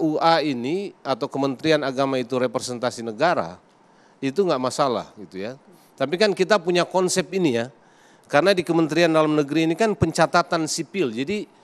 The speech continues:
eh, sebagai warga negara beragama Kristen yang menikah dicatatkan di negara oleh, eh, apa, oleh ke, eh, oleh negara gitu ya,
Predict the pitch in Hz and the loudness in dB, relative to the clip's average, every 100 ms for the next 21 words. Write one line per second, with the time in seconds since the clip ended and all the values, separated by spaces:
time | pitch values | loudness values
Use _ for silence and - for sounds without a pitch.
0 | _ _ _ - 143 143 131 160 151 175 | _ _ _ 0 4 4 2 2 2 4
1 | 202 180 165 156 160 156 151 156 156 117 | 6 6 4 4 2 4 4 6 4 2
2 | 139 143 139 143 143 - 139 - 131 131 | 2 2 4 2 0 0 -4 -4 -2 0
3 | 123 123 110 - 202 160 147 - 147 180 | 0 0 -2 0 0 0 -4 -2 0 0
4 | 185 - 165 135 123 156 180 - _ - | -2 -2 -2 -2 -2 -4 -6 -14 _ -4
5 | 135 123 123 127 180 147 135 127 151 175 | -2 4 4 4 0 2 0 2 0 0
6 | - 131 131 123 117 104 135 117 123 127 | -4 -2 -2 -2 -4 -4 -4 -4 -4 -2
7 | 120 - 131 127 123 131 123 120 123 160 | -4 -6 -6 -4 -2 -2 0 0 6 6
8 | 151 113 101 95 117 | 6 0 -6 -6 -8